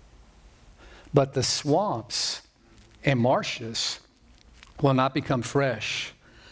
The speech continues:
They will be left for salt. So the river is flowing. Now, I grew up in Louisiana, most of you know that, and I had this all around me.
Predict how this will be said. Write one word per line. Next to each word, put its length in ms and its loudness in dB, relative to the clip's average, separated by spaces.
They 220 4
will 160 0
be 160 2
left 800 0
for 260 0
salt. 800 -4
So 180 2
the 120 2
river 260 4
is 120 0
flowing. 680 0
Now, 160 4
I 160 4
grew 260 4
up 300 2
in 200 2
Louisiana, 560 2
most 260 2
of 100 0
you 100 4
know 180 2
that, 440 0
and 200 2
I 260 2
had 380 2
this 340 0
all 300 2
around 380 0
me. 180 -10